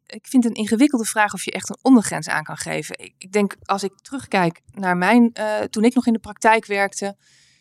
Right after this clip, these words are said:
denk ik, er zijn, sommige dingen zijn wel heel duidelijk. Soms weet je met elkaar wel, dit is absoluut onveilig en daar moeten wij nu,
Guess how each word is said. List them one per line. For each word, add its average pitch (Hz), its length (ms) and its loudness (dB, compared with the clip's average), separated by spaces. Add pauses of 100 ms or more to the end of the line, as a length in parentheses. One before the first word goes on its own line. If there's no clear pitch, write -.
(140)
denk 214 200 2
ik, 208 160 2 (280)
er 202 120 0
zijn, 254 240 6
sommige 349 360 4
dingen 233 220 8
zijn 226 220 4
wel 202 160 4
heel 202 260 0
duidelijk. 196 520 4
Soms 226 300 2
weet 214 280 2
je 208 60 -6
met 196 160 -4
elkaar 190 360 0
wel, 180 240 0
dit 226 180 2
is 208 140 -8
absoluut 196 440 -4
onveilig 180 680 0
en 180 160 -8
daar 202 200 4
moeten 202 260 4
wij 165 160 0
nu, 262 440 8